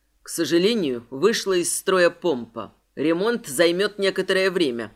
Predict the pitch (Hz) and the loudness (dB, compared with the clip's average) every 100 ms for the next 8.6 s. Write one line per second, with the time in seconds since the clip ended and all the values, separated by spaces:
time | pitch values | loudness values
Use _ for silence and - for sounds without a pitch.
0 | _ 147 147 175 170 165 247 214 - 156 | _ -6 -2 -2 0 2 0 0 -6 -4
1 | 147 170 190 311 240 - 175 170 226 180 | -2 -2 -2 -2 -2 -2 -2 -2 -6 -4
2 | 165 196 196 233 226 175 175 190 180 208 | -2 -2 -2 -6 -2 -2 0 -2 0 -2
3 | - - 120 - 110 - _ _ _ _ | -2 -8 -10 -10 -16 -16 _ _ _ _
4 | _ - 156 208 233 233 190 - - 135 | _ -2 0 6 8 8 6 4 0 -2
5 | - - _ _ - 285 339 339 254 240 | -2 -16 _ _ -8 -4 -4 -4 -6 0
6 | 226 208 294 349 180 165 - 262 233 180 | 0 0 -2 -2 0 2 2 2 0 0
7 | 233 247 170 262 - 240 - 254 202 180 | 0 0 -2 -4 -2 -6 -4 -6 -6 -6
8 | 254 226 180 - - - | -6 -2 -4 -4 -10 -20